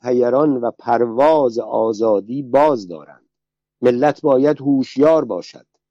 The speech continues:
به اقفال آنها تن در ندهد. تا کنون ملت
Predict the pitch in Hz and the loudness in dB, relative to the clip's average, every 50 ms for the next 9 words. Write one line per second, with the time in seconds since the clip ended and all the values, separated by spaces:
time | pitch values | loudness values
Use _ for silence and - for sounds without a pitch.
0 | _ _ _ _ _ _ _ - 135 147 143 143 135 - - 110 - - 135 131 | _ _ _ _ _ _ _ 0 0 0 2 0 -6 -8 -10 -14 -8 -2 0 2
1 | 127 127 123 123 127 - - 120 117 110 98 117 131 139 147 147 147 _ - 143 | 2 2 2 2 0 -2 -2 -4 -4 -4 -2 0 2 2 2 2 0 _ -2 0
2 | 147 147 143 143 147 147 147 143 143 143 156 170 143 127 101 87 82 71 - _ | 0 0 2 2 2 2 2 2 0 2 2 2 2 2 0 -2 -4 -12 -14 _
3 | _ _ _ _ _ _ _ _ _ _ _ _ _ _ _ _ _ - - 156 | _ _ _ _ _ _ _ _ _ _ _ _ _ _ _ _ _ -2 0 0
4 | 160 151 - 165 165 180 196 190 180 165 160 151 147 151 170 180 170 _ | 0 0 0 -2 0 0 0 0 0 0 0 0 0 0 -2 -4 -6 _